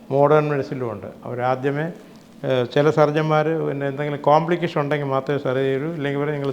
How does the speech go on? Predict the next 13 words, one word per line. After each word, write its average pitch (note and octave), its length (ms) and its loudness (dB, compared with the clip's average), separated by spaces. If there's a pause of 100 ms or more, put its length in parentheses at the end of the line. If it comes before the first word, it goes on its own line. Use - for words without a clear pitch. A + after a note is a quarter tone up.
സർജറി C3+ 280 0
ചെയ്യേണ്ട, C3+ 240 -2 (500)
സർജറി B2 180 -6
ചെയ്ത് B2 140 -2
കഴിഞ്ഞാലും, B2 380 -4 (640)
ഏഹ്, A#2+ 220 -4
വീണ്ടും C3 300 -2
വരാൻ B2 280 0
സാധ്യതയുണ്ട്. A#2+ 600 0 (480)
അതുകൊണ്ട് A#2+ 340 -6
സർജറിയുടെ A#2 420 -2
ആവശ്യം A2 360 -8
വരുന്നില്ല. A2 360 -10